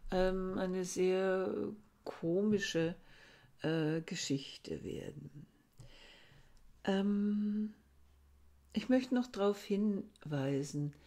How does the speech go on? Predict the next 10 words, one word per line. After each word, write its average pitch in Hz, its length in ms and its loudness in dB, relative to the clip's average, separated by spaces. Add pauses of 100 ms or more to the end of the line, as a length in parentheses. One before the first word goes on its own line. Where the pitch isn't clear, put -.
(420)
dass, 175 640 -2
ähm, 180 580 2 (300)
wieder 226 340 6
hier 175 420 4
in 196 200 -2
diesem 196 340 -2
Stück - 640 2
mit 180 420 -2
Eve, 185 440 4 (1500)
ähm, 196 760 0